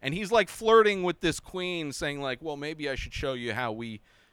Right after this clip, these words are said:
we make people the old-fashioned way," right?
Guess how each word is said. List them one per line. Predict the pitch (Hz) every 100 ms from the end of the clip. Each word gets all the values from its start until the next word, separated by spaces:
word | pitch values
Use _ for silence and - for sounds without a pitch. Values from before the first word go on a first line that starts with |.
| _ -
we | 123 117
make | 120 123 -
people | - 127 113 120 110
the | 107
old-fashioned | 110 117 - 117 110 123 120 98
way," | 90 78
right? | 85 98 104